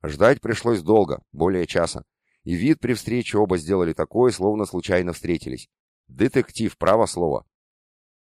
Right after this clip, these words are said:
«Сергей Викторович, есть несколько срочных вопросов к вам. Хотелось бы получить на них прямые ответы. Первый и главный.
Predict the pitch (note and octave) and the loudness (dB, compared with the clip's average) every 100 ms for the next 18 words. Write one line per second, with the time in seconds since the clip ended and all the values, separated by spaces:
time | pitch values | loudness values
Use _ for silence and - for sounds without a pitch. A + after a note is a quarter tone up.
0 | _ _ _ _ - F#2 G#2 A2 F#2 D2+ | _ _ _ _ -6 -2 2 0 0 -6
1 | C#2 B1 - _ _ _ D2 G2 D3+ - | -8 -10 -18 _ _ _ -6 -2 0 -2
2 | - G2+ B2 B2+ B2+ B2+ A#2+ B2+ A2+ G#2 | -10 -10 -4 -2 0 -2 0 -2 -2 -2
3 | G2 G2+ G2+ G2+ G#2 G2+ E2+ - D#2+ B1 | -2 -4 -4 -2 0 -2 -4 -4 -4 -4
4 | _ _ _ _ _ - F#2 B2 A#2+ G2 | _ _ _ _ _ -10 -2 0 2 0
5 | G2+ G2 G#2+ C3+ A#2+ G#2 F#2+ - G2+ G#2 | -2 -2 -2 -4 -4 -4 -4 -4 -4 -2
6 | G2+ F#2+ F2 D2+ - _ _ _ - G#2+ | -2 -2 -4 -4 -8 _ _ _ -2 2
7 | G#2+ G#2+ - G2+ G#2+ D2 B1 | 2 2 -2 2 4 4 -2